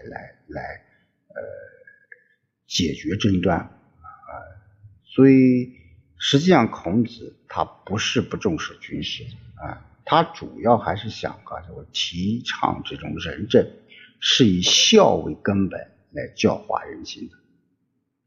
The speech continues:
好，第二小节，在城绝粮，从者病，莫能信。子路运见，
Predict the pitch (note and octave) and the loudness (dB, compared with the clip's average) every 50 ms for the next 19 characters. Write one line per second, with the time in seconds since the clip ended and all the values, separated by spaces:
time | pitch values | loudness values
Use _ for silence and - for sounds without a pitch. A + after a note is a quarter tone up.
0 | _ _ _ _ _ _ _ _ _ _ _ _ _ _ _ _ _ - - G#2+ | _ _ _ _ _ _ _ _ _ _ _ _ _ _ _ _ _ -2 -2 -2
1 | - - B2 A#2 F#2+ - - - B1+ - - - - _ _ _ _ _ _ _ | 0 2 4 4 4 2 0 -4 -10 -10 -12 -16 -20 _ _ _ _ _ _ _
2 | - F3 E3 C#3+ G2 E2 - - - F#2+ A#2 C3+ C3 - F#2 G#2 F#2+ D#2+ C2+ A1 | 4 4 6 6 4 2 -2 -2 0 2 2 2 2 2 2 0 2 0 -2 -6
3 | G#1+ - - _ - - - G#2 G2 A2+ C#3 C#3+ - E2+ C#2 - - A3 F#3+ D#3+ | -6 -10 -14 _ -12 -6 -2 2 6 6 6 6 6 2 -4 -4 -2 -2 -2 -2
4 | - - _ - - - E3 D3 C3 C#3+ E3 - - - A2+ - - - _ _ | -4 -4 _ 2 2 2 2 0 -4 -6 -8 -8 -6 -6 -8 -8 -8 -10 _ _
5 | _ - - A#2 G2+ F#2+ F#2 G#2+ C#3+ D#3+ C3+ G#2+ G#2 A#2+ A2 F2+ E2+ - - F2+ | _ -6 -2 0 0 2 2 4 6 6 6 6 6 6 6 4 4 2 -2 -4
6 | D#2 - - | -4 -6 -8